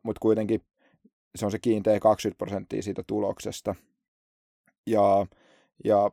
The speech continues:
se, sen takia kannattaa pitää sitä ansiotuloveroa alhaisena, elikkä niitä sun palkkatuloja, koska yrityksellä sä saat sen niinku kiinteän kahdenkymmenen prosentin verotuksen hyödynnettyä sit niille sinne jätetyille rahoille.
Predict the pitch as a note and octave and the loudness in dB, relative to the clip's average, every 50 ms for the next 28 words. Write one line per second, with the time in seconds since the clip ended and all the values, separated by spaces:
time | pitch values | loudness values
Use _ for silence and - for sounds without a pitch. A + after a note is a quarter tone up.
0 | _ _ _ _ _ - - - B2 - C3+ - B2 A#2 A2+ A2+ - - A2 G2 | _ _ _ _ _ -10 -4 -2 -2 -2 -2 -4 -4 2 2 2 2 2 0 0
1 | - A2 G#2 G2+ - - G#2+ G#2 G2+ - G#2+ - G#2+ G2+ - - - G#2+ G#2+ A2 | 0 0 -2 -2 -2 -2 -2 -2 -2 -2 -2 0 0 0 -2 -2 -2 0 0 0
2 | A2 G2+ - G#2+ G2+ - - G#2 G2+ G2+ G2+ G#2 G2+ G#2 G#2 G#2 G#2 A2 A2+ G#2+ | -2 -2 -2 -4 -4 -4 -6 -8 -6 -6 -4 -4 -4 -2 0 2 4 4 4 2
3 | G2+ A2 G2 - - G2+ G#2+ G#2 - _ - - - - - - G#2 G#2 - - | 0 -2 -6 -8 -8 -10 -12 -12 -14 _ -16 -14 -14 -12 -10 -10 -10 -10 -8 -10
4 | - - _ _ - G#2+ G2 - G#2 A2 G#2+ G2+ - - G#2 - G#2 A2+ G#2+ G#2 | -10 -12 _ _ -12 -10 -4 2 4 4 4 4 2 -6 -8 -8 -8 -6 -4 -4
5 | G#2 G#2+ - _ _ _ _ _ _ _ _ - - - - - G2+ - _ _ | -4 -6 -8 _ _ _ _ _ _ _ _ -10 -10 -8 -6 -4 -6 -6 _ _
6 | - A2 G#2+ G#2+ G2+ G#2 F#2+ - - G2 G2 G2 G2 G2 - G2+ G2+ G2+ - - | -4 0 0 0 0 -2 -4 -6 -6 -6 -4 -6 -8 -6 -4 -2 -2 -2 -4 -6
7 | G2 G2 G2 A2 G#2+ G2+ F#2+ G#2 G2+ G2 - _ _ _ _ _ _ _ _ _ | -10 -10 -10 -12 -12 -10 -8 -8 -8 -8 -10 _ _ _ _ _ _ _ _ _
8 | _ - G#2+ G#2 G2 - G2+ G2+ - F#2+ F#2+ G#2 F#2+ G2 G2 G2 F#2+ F2+ - - | _ -4 -4 -4 -2 -2 -2 -2 -2 -4 -4 -4 -4 -6 -6 -6 -8 -8 -8 -8
9 | F#2+ G#2+ F#2+ D#2 D#2+ G2+ G2 - _ _ _ _ _ _ _ _ _ _ _ - | -8 -8 -8 -8 -8 -8 -10 -10 _ _ _ _ _ _ _ _ _ _ _ -6
10 | G2 F#2+ F#2+ F#2+ G2 - - G#2 G2 G#2 G#2 G2+ F#2+ G2 G2 G2 G2 - - G2 | -4 -2 -2 -2 -4 -4 -6 -6 -4 -2 -2 -2 -2 -4 -6 -10 -12 -12 -12 -12
11 | G2+ G2+ G#2 - - G2 G2 F#2+ G2 - - G2+ G2 G2 F#2+ F#2+ F#2+ - F#2+ - | -12 -12 -12 -12 -12 -10 -8 -8 -8 -6 -6 -6 -4 -4 -4 -6 -6 -8 -10 -10
12 | G2+ F#2+ G#2 G#2 G2 G2+ G2 G2 G#2 G#2+ G2+ G2 G2+ G2 | -10 -8 -6 -6 -4 -4 -4 -2 0 0 -2 0 -2 -4